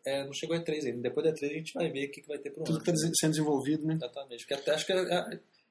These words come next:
Speaker 1: geralmente é assim, o, o, fica morno até E três.
Speaker 2: Isso.
Speaker 1: Aí depois
Speaker 2: E E três
Speaker 1: fica
Speaker 2: esse ano vai
Speaker 1: morno,
Speaker 2: ser
Speaker 1: né?
Speaker 2: formato antigo.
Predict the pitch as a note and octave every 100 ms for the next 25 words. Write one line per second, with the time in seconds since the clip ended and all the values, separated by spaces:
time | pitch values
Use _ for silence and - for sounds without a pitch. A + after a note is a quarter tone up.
0 | - F#3 F#3 F#3 G3+ - D3 C#3 - -
1 | - C#3+ C#3 - - - E3+ F#3+ E3+ F3
2 | G3 G3 G3+ G3 G#3 A#2+ A2 - - D3
3 | C#3+ C#3 - B2 C3+ D3+ D3 C#3+ D3+ D#3+
4 | E3 D#3+ E3 E3 E3+ E3+ E3+ E3+ E3+ E3+
5 | - B2+